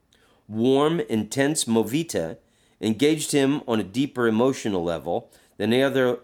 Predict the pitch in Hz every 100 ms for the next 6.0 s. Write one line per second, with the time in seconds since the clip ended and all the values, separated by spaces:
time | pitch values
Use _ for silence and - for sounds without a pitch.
0 | - 135 151 131 120 117 107 104 98 85
1 | 104 - _ _ - 95 - 113 110 104
2 | 98 92 - - 110 98 90 82 82 62
3 | 50 - - _ _ _ _ _ _ _
4 | _ - 175 - - 196 165 127 113 113
5 | 139 139 104 110 110 156 - 101 117